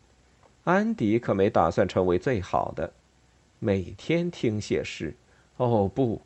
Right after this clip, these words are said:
他可不想。如果当时对母亲来说，正确书写也很难的话，那么安迪大概是因为母亲的遗传才总写错字的吧。这么说来，安迪写错字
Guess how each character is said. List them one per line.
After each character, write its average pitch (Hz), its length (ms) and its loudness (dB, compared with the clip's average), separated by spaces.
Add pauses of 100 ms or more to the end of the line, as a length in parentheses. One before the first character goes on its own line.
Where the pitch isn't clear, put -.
(140)
他 139 320 -4
可 - 180 -6
不 98 220 0
想。 - 260 -4 (1040)
如 214 160 2
果 160 140 2
当 202 200 2
时 - 240 -2
对 180 140 4
母 123 180 2
亲 151 160 -2
来 135 160 2
说， 160 300 2 (180)
正 175 200 0
确 135 160 0
书 160 240 2
写 110 240 4
也 160 160 2
很 110 240 0
难 87 180 2
的 156 80 0
话， 110 320 2 (240)
那 117 160 2
么 98 120 2
安 110 260 0
迪 92 200 -2
大 107 160 2
概 95 140 0
是 104 160 -4
因 120 100 -2
为 110 120 4
母 92 200 0
亲 123 160 -4
的 113 80 0
遗 98 240 -2
传 135 320 0
才 131 200 0
总 98 200 -2
写 76 200 0
错 95 240 0
字 156 240 -2
的 76 120 -2
吧。 - 220 -4 (880)
这 240 160 0
么 170 140 0
说 160 300 2
来， 127 260 4 (160)
安 160 180 4
迪 127 200 0
写 120 240 2
错 113 240 0
字 123 340 0